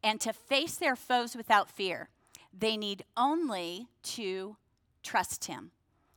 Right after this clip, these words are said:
He tested their hearts so they would learn to believe him through obedience. He says this often. Sometimes they do. They trust him, they obey, and other times they are filled with unbelief.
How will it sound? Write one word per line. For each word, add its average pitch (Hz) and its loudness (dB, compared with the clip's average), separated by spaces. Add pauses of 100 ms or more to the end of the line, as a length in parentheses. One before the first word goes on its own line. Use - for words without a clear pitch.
(140)
He - -6
tested 285 2
their 392 0
hearts 196 -4 (180)
so - -6
they 226 0
would 214 -6
learn 214 -4
to 254 -12
believe 208 -6
him 185 -4 (280)
through 196 -10 (180)
obedience. 190 -8
He 190 -12
says 175 -6
this 190 -10
often. 175 -6 (420)
Sometimes 262 2
they 190 -2
do. 185 -6 (400)
They 190 -2
trust - -4
him, 302 -2
they 190 0
obey, 185 0
and 208 -2
other 220 2
times 247 0 (300)
they 208 -2
are 190 0
filled 226 -8
with 220 -10
unbelief. 202 -8